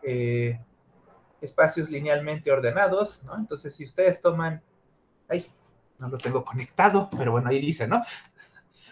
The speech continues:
Si ustedes toman un conjunto con un orden total, ¿no?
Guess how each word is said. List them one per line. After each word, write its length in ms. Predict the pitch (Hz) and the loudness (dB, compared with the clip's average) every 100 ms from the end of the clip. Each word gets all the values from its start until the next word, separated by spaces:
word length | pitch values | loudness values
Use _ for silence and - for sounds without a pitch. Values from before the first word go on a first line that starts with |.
| _ _ | _ _
Si 140 | - | -10
ustedes 420 | 151 - 226 220 | -2 6 6 6
toman 580 | 226 220 208 208 196 - _ _ - | 4 4 4 2 0 -8 _ _ -4
un 320 | 180 180 175 | 0 0 0
conjunto 680 | 170 156 185 190 165 190 180 | 0 0 0 -2 2 2 2
con 160 | 151 | 0
un 140 | 160 160 | 0 0
orden 280 | 156 147 - | 0 -2 -2
total, 520 | 120 175 247 247 - - | -2 0 0 -2 -10 -12
¿no? 240 | - | -12